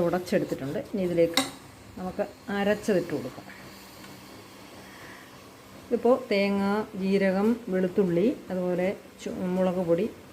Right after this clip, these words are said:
കറിവേപ്പില, ഇതെല്ലാം കൂടി ഇട്ടൊന്ന് ചതച്ചെടുത്തത് അത് ഇതിലേക്ക് ഒഴിച്ച് കൊടുക്കാം. ചതച്ചെടുക്കാവൂ,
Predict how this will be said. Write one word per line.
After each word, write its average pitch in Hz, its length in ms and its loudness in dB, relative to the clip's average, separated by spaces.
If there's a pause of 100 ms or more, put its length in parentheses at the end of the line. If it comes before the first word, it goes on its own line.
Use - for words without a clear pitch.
(400)
കറിവേപ്പില, 185 420 4 (100)
ഇതെല്ലാം 180 280 0
കൂടി 180 140 0
ഇട്ടൊന്ന് 208 240 0 (100)
ചതച്ചെടുത്തത് 202 680 2 (100)
അത് 190 100 0 (200)
ഇതിലേക്ക് 165 300 0
ഒഴിച്ച് 143 240 -4
കൊടുക്കാം. - 260 -14 (2500)
ചതച്ചെടുക്കാവൂ, 208 840 4